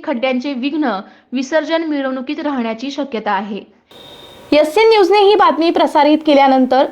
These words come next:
Speaker 2: नगर परिषद प्रशासनानं शक्कल लढवली आणि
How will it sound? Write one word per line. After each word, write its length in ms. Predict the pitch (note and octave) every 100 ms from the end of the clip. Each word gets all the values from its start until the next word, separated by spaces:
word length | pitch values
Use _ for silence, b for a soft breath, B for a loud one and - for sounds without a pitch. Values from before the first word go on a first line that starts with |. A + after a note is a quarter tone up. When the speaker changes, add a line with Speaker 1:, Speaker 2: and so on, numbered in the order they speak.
| -
Speaker 2:
नगर 300 | D4 C#4 G4+
परिषद 340 | G4+ E4+ F4+
प्रशासनानं 760 | F4+ F4+ E4 D4 D4 C#4 C4 C4+ D#4 -
शक्कल 440 | - D#4+ D#4 C#4+
लढवली 300 | A3+ B3 A3 - - -
आणि 360 | A#3 A#3 B3